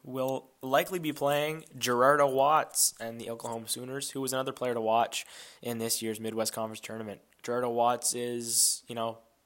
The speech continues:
maybe the favorite for player of the year in the Midwest Conference. Not entirely sure. You know, there's a couple good options up there. But Gerardo Watts has been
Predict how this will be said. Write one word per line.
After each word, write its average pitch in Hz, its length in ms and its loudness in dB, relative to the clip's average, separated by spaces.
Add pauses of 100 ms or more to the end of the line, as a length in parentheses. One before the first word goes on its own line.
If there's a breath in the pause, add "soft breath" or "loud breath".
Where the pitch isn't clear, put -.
(200)
maybe 147 720 -4
the - 80 -8
favorite 151 380 -2
for 156 80 -8
player 151 240 2
of 147 80 0
the 143 60 -4
year 151 100 0
in 151 80 -2
the - 20 -8
Midwest 139 300 -2
Conference. 147 500 -2 (420 loud breath)
Not 117 300 0
entirely 117 440 -2
sure. 113 220 -2
You 117 120 -4
know, 107 120 -6
there's 110 200 -6
a - 20 -8
couple 120 260 -4
good 107 200 -4
options 110 400 -6
up 110 200 -4
there. 110 240 -4 (460 loud breath)
But 120 340 0
Gerardo 131 360 0
Watts 117 340 2
has 117 140 -6
been 113 320 -8